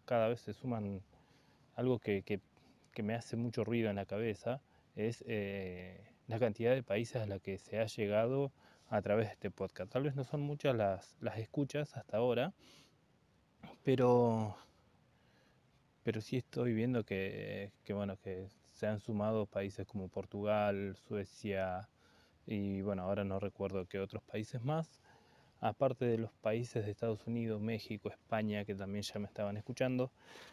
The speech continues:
Así que muchas gracias, muchas gracias a,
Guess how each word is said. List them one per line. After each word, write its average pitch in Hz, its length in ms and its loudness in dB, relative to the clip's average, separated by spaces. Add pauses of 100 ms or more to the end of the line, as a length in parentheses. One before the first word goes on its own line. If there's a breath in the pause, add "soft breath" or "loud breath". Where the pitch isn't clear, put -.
(280 loud breath)
Así 110 400 2
que 101 500 4 (540)
muchas 117 440 2
gracias, 110 480 0
muchas 107 300 0
gracias 107 560 -2
a, 101 480 2